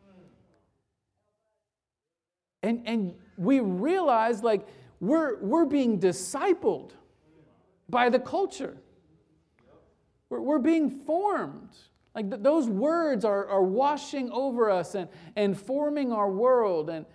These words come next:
it's taking our focus. And this is why Paul says in Romans twelve,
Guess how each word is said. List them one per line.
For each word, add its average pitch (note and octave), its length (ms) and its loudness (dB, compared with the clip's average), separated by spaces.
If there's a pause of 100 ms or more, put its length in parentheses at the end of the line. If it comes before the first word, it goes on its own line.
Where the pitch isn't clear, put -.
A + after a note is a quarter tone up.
(880)
it's D#3 160 -6
taking A#3+ 340 -6
our E3 120 -4
focus. - 560 -10 (2000)
And F#3 100 -2
this A#3+ 60 0
is B3 80 -8
why G#3 120 0
Paul A3 280 -2
says F3+ 240 -2
in E3+ 60 -4
Romans F#3 380 -2
twelve, E3 540 2